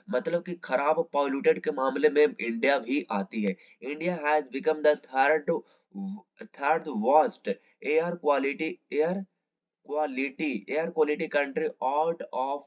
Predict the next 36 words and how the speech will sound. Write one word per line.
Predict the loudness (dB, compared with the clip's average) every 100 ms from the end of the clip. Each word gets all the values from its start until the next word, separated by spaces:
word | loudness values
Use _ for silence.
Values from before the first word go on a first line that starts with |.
| -10
एक | -8 -8 -8
सौ | -8
चौंतीस | -6 -4 -4 -4 -8 -8
countries। | -8 -6 -4 -6 -6 -10 -12 -20 _ _ _
तो | -8 -8
ठीक | -8 -6 0
है, | 2
यहाँ | 2
से | 0 -2
complete | -2 -2 0
होता | 0 0
है। | -2 -8 -16 -10
अच्छा, | -8
आप | -6 -4 -4 -2
ये | -2
जान | 2 0
लीजिए | 0 -4
कि | -4 0
बेगूसराय, | 4 4 6 4 6 4 6 6
बिहार | 2 2 4 4
के | 4
बेगूसराय | 6 6 4 2 2 2
को | 0
दुनिया | -2 0 0
का | 2 -2
सबसे, | -2 -10 -10 -10 -6 -6 -6 -10 _ _ _
सबसे | -10 -10 -6 -6
प्रदूषित | -2 -2 -2 -4 -4 -4
महानगरी | -4 -2 0 0 2 0
के | 0 -2
क्षेत्र | -2 -6 -4 -2
में | -2 -2
करार | 0 2 4 2
दिया | 2 2 2
गया | 4 4
है। | 4 2